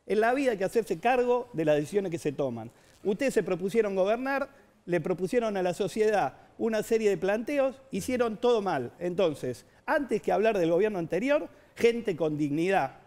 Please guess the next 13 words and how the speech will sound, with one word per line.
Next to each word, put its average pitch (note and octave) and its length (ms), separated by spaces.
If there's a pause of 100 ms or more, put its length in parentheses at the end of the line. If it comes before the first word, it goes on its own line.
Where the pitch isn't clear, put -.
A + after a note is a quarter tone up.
(280)
y E3+ 120
que D#3+ 160
tiene D#3+ 500 (460)
la E3 140
honestidad E3 640 (300)
como D#3 220
bandera, A#3+ 400
<clears throat> - 20
tiene A#3+ 220
que A3+ 80
decir, B3 400 (480)
"Nos E3 140
equivocamos, A3 760